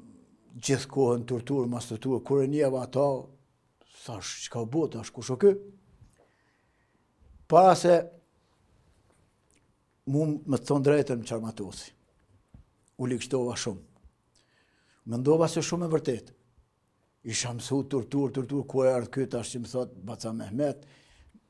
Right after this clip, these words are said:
me më çu në qarshi të gatë, me pi çaj. I pa të thonë ati gardianit me shku me marrë diçka, me na, me na pru me pi. Hera par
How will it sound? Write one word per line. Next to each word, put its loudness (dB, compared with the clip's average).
me -4
më -6
çu -2
në -8
qarshi 0
të -12
gatë, 4
me -8
pi -4
çaj. 0
I -6
pa 2
të -14
thonë 4
ati 2
gardianit 4
me 0
shku -4
me 0
marrë -2
diçka, -4
me -2
na, -2
me -6
na -4
pru -6
me -4
pi. -2
Hera 0
par 2